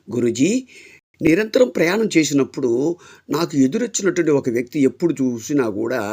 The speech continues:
నన్ను దుర్భాషలాడుతున్నాడు. నోటికొచ్చినట్టు అతను తిడుతున్నాడు.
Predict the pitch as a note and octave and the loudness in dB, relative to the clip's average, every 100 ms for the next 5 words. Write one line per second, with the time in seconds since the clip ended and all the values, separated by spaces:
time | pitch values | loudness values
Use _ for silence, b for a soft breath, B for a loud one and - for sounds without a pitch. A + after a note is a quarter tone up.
0 | A2+ B B B A#2+ C#3 C3+ A#2+ C3+ E3 | -8 B B B 4 6 6 4 2 0
1 | - b b b b b - B2 F3+ A#3 | -2 b b b b b -6 -2 2 2
2 | G#3+ G3 D#3 - A2+ - _ _ _ _ | 0 -2 -4 -8 -10 -12 _ _ _ _
3 | - C3+ F#3+ F#3 D#3 C3+ C3 A#2+ - A#2 | 0 2 2 0 -4 -2 -2 -2 -2 -4
4 | B2 - - A#2 B2 A2+ A#2 - - _ | -4 -10 -14 -8 -4 -2 -2 -4 -12 _
5 | - D#3+ G3 F#3 C3 G#2 | -6 -4 -2 0 0 -2